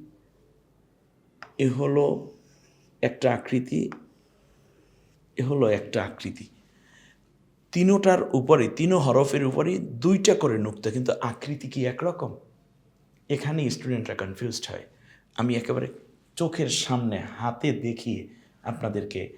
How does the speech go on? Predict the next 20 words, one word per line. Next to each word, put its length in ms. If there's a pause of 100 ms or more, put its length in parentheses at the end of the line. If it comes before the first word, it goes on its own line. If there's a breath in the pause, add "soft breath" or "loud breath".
(380 loud breath)
আহ, 500
ধরিয়ে 320
দেওয়ার 260
চেষ্টা 280
করছি। 320 (320)
আশা 220
করি 180
বুঝবেন। 420 (480 loud breath)
এটার 300
উপরে 280
দুই 200
নুক্তা 260
দিলে 280
তা, 440 (920)
এই 220
আকৃতিতে 580
দুই 220
নুক্তা 280
দিলে 340
কফ, 220